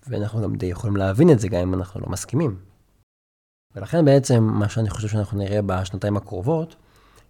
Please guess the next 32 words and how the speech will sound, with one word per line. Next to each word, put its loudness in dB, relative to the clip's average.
זה -6
שה-F -4
D -2
A 0
יהיה 4
במעין, 2
אה, -2
שלב -2
של -4
טנגו 0
כזה. -16
הוא -14
יעשה -8
שני -6
צעדים -6
קדימה 0
וצעד -14
אחד -12
אחורה, -2
וזה 0
ייקח -2
זמן 2
עד 2
שהם 2
ילמדו 6
איך 2
לעשות 0
פיקוח 0
ואכיפה -4
תוך -2
כדי -4
שיווק, -2